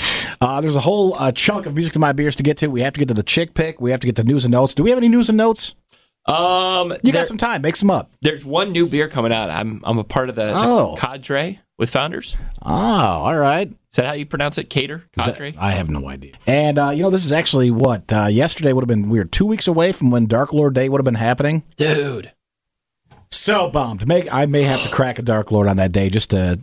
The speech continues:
Speaker 1: to remind myself where I should have been if it weren't for all this covid nineteen nonsense.
Speaker 2: Dude.
Speaker 1: I still haven't even heard a rumor what they're gonna do as far as moving that back. They just said, uh, postponed and we'll let you know. So I think they're waiting for, uh, I don't know. I don't know, because the, the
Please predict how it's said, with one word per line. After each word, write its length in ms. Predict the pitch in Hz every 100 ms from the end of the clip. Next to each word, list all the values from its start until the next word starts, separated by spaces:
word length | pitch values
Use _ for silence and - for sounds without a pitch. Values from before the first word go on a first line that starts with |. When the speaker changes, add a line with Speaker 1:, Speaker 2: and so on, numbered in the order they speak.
| -
Speaker 1:
to 100 | 110
remind 300 | 104 104 98
myself 360 | 98 - 95
where 240 | 120 143 135
I 120 | 131
should 260 | 120 - 147
have 80 |
been 180 | 135 143
if 80 | 127
it 80 | 123
weren't 180 | 127 -
for 140 | 117
all 80 | 117
this 200 | 117 107
covid 340 | - 113 117
nineteen 460 | 107 104 104 113 95
nonsense. 600 | 73 73 - 73 69 - - _ _ _ _ _ _ _ _ _ _
Speaker 2:
Dude. 260 | - 101 - _ _
Speaker 1:
I 80 | 131
still 160 | 131 220
haven't 140 | 156
even 100 | 123
heard 160 | 113 127
a 40 |
rumor 280 | 92 120 107
what 160 | 87 107
they're 80 | 98
gonna 160 | 85
do 360 | 76 95 85 76
as 80 | 82
far 180 | 101
as 100 | 90
moving 220 | 90 95 90
that 160 | 80
back. 220 | 82 87
They 100 | 80
just 180 | 87 95
said, 280 | - 87 85
uh, 160 | 87 82
postponed 640 | - 98 - 95 92 98
and 160 | 80 82
we'll 140 | 87
let 160 | 92 95
you 140 | 80
know. 240 | 78 87 80
So 100 | -
I 40 |
think 120 | 90 98
they're 80 |
waiting 280 | 85 87 85
for, 360 | - 82 80 78
uh, 240 | 76 78 - - _ _ - - - - - _
I 80 | 143
don't 100 | 156
know. 260 | 165 135 -
I 60 | 139
don't 80 | 147
know, 100 | 151
because 360 | 131 151 127
the, 240 | 123 135 131
the 400 | 123 123 120 120